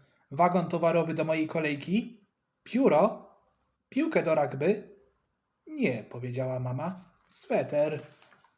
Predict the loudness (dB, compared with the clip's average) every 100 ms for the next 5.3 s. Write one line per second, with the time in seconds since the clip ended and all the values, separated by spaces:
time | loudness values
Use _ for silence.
0 | _ _ _ _ _ _ _ _ _ -6
1 | 0 4 4 2 2 2 4 2 0 -2
2 | -6 -10 -20 _ _ _ _ 0 2 2
3 | 2 2 4 2 2 -2 0 0 2 0
4 | 0 -2 -2 -2 -2 -4 -4 -4 -4 -6
5 | -10 -18 -20